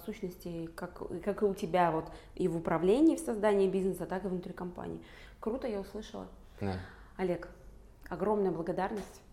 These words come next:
Speaker 1: А, ну, для меня вот инсайты, инсайты, инсайты, а, такая у тебя, <laughs> а, жёсткая позиция по многим вопросам и
Speaker 2: Спасибо.
Speaker 1: отличающаяся от каких-то в местах общепринятых вещей. Это очень круто. Благодарю тебя.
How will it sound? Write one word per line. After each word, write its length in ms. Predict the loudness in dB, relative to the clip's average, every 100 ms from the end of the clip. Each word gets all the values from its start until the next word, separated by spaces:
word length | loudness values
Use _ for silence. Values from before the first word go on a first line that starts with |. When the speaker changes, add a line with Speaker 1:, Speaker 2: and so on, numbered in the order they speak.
| -20 -10
Speaker 1:
А, 460 | -2 0 2 0 -2 -2
ну, 300 | 4 4 4
для 120 | 0
меня 380 | 4 6 6 4
вот 240 | 2 -2 -2
инсайты, 540 | -6 0 0 0 -2
инсайты, 540 | -2 -2 0 0 -2 -4
инсайты, 680 | -4 -2 -2 -2 -2 -6 -6 -16 -18 -16 -6
а, 440 | -2 -2 -2 -4
такая 300 | -6 -2 0 0
у 20 |
тебя, 260 | -4 -6 -6 -8 0
<laughs> 140 | 2 2 -2 -14 -16 -18 -14 -8
а, 360 | -4 -2 -4 0
жёсткая 380 | 4 4 4 0
позиция 500 | 0 -2 -4 -6 -6
по 440 | -4 -2 0 -2
многим 380 | 0 0 2 0
вопросам 500 | 0 0 -2 0 -4
и 60 | -2
Speaker 2:
Спасибо. 320 | -2 -2 -2
Speaker 1:
отличающаяся 1040 | 0 2 0 -2 -2 -2 -2 -4 -4 -4 -4
от 180 | -4 -4
каких-то 600 | -6 -8 -10 -4 -2 -2 -6 -16 -18 -18 -16 -8
в 140 | 2
местах 400 | 2 4 0 0
общепринятых 720 | -4 -6 2 4 4 0 -6
вещей. 320 | -10 -6 -4 -2
Это 120 | -4
очень 160 | -8 -8
круто. 280 | -8 -8
Благодарю 380 | -10 -6 -4 -4
тебя. 300 | -4 -4 -4